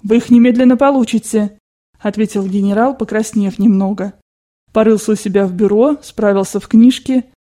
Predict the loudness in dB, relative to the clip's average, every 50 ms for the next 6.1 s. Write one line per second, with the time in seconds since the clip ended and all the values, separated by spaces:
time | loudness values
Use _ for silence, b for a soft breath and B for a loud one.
0 | _ _ -2 0 0 0 0 0 0 2 0 0 0 -2 -2 -2 -2 0 2 4
1 | 6 6 6 6 4 4 4 2 0 0 0 2 4 4 4 4 2 0 2 2
2 | 0 0 0 0 -2 -2 0 0 -2 -2 -4 -6 -4 -2 -2 0 0 -2 -2 -4
3 | -4 -6 -8 -10 _ _ _ _ _ _ _ _ _ _ _ _ _ _ _ _
4 | _ _ _ 0 0 0 2 2 4 4 4 4 2 0 -2 0 -2 -4 -2 0
5 | 0 2 2 0 -2 -4 -4 -4 -2 0 2 0 2 0 0 -2 -2 -2 -4 -4
6 | -4 -6